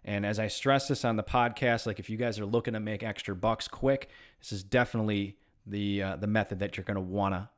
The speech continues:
consider. And it's just great action taking as well. You know, it's just getting your feet wet, just getting things going and making money from it, you know, however you wanna look at it. And the other thing too is, you, what, what I like is you don't have to worry about marketing the products or anything like that.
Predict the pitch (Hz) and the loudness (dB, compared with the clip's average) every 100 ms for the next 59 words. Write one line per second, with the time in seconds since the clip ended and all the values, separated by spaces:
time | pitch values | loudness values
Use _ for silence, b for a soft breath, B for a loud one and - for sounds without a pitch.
0 | _ 101 85 - 92 82 - 185 196 240 | _ -6 -4 -2 0 0 0 0 2 0
1 | - 156 147 110 117 - 123 135 123 117 | 4 2 4 0 -2 -2 0 0 0 -2
2 | 113 107 107 110 117 b b b - 107 | -4 -2 0 0 -2 b b b -4 -2
3 | 101 104 - 117 117 104 117 113 117 - | -2 -4 0 2 2 2 2 2 0 0
4 | 104 - 123 113 117 107 - 107 110 110 | -2 0 2 2 0 0 0 2 2 2
5 | 113 131 120 113 107 101 98 98 - 104 | 2 4 4 2 0 0 0 0 0 -2
6 | 101 - - 98 95 92 107 104 92 92 | -2 -4 -8 -4 -4 -4 0 0 0 -2
7 | b b 117 104 95 95 - 90 82 - | b b -2 0 0 0 -2 -4 -4 -8
8 | B B B B 127 180 214 170 143 - | B B B B 4 6 6 6 4 6
9 | 143 127 - _ _ _ _ _ _ _ | 6 6 0 _ _ _ _ _ _ _
10 | - 123 123 123 123 120 139 131 110 131 | -10 -2 0 2 2 2 2 0 -4 0
11 | 190 185 147 113 131 165 135 110 107 110 | 4 4 2 4 4 4 4 2 0 2
12 | 120 139 120 113 107 - 107 - 120 131 | 4 4 2 0 -2 -6 2 4 4 2
13 | - 98 92 90 95 85 82 85 71 | -2 -2 -4 -4 -6 -6 -6 -8 -10